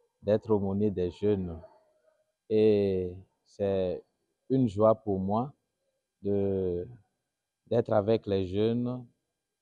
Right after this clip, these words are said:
pendant ces jours. Nous n'avons pas prévu grande chose, et, mais les activités que nous menons,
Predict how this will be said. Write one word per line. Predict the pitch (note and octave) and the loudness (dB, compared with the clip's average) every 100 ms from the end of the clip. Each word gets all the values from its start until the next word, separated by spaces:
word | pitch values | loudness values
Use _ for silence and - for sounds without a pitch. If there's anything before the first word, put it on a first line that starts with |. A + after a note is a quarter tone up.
| - | -4
pendant | A2 G#2+ B2+ | -2 0 -2
ces | C3+ B2+ | 0 -2
jours. | F#2 F#2+ F2+ D#2+ D#2+ _ _ _ _ _ _ _ _ - | 0 -2 -4 -6 -10 _ _ _ _ _ _ _ _ -6
Nous | G#2+ | 0
n'avons | A#2 A2 G2+ A2+ | 4 4 2 -2
pas | A#2+ A#2 | 0 -2
prévu | - G2+ G2 A2 G#2+ F2 | 0 0 0 0 0 -2
grande | F#2 G2 A2 | -4 -2 -2
chose, | A2+ - B2+ C3 C3 C3 C3+ C3 _ _ _ _ _ _ - | -4 -4 -2 0 -2 -4 -8 -10 _ _ _ _ _ _ -6
et, | F#2 F#2+ F#2+ F2+ E2+ | -2 -2 -2 -2 -4
mais | E2 G2+ | -4 0
les | A2 G#2+ | 0 0
activités | A2+ - A2 A2 - C3+ | -2 -4 -4 -4 -4 -4
que | C3 | -2
nous | B2+ A#2+ | -2 0
menons, | A2+ G2+ G#2 A#2 | 0 0 -2 -2